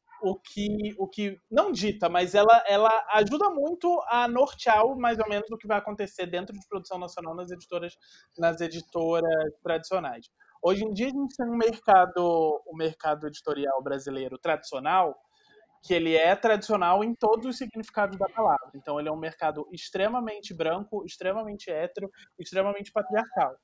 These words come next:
Então quem tá lá dando dinheiro e controlando tudo são essas pessoas. Mas nas camadas de baixo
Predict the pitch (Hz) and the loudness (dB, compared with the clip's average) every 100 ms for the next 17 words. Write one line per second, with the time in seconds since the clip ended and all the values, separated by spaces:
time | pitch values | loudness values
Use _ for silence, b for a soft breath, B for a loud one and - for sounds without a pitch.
0 | - _ 151 180 190 226 240 - 220 196 | -20 _ -2 2 2 0 -2 6 6 8
1 | 185 185 180 _ _ - - 180 240 233 | 6 4 2 _ _ -2 2 4 2 -2
2 | 165 170 147 160 220 202 160 165 156 165 | -6 -8 -4 0 2 0 -2 -6 -4 -4
3 | 151 185 175 - 160 208 247 170 - 170 | -2 -4 -6 -10 -6 -4 -4 -8 -2 0
4 | 170 170 220 269 302 226 170 135 - B | 0 0 -4 -6 -2 0 0 -2 -10 B
5 | B 208 190 196 226 311 311 208 - - | B -18 -12 -2 2 2 0 -4 -8 -12
6 | - 208 240 - 262 233 - 254 311 285 | -2 2 2 2 2 4 4 4 0 -4
7 | 220 185 156 160 226 - - 143 | -6 2 4 6 4 0 -10 -12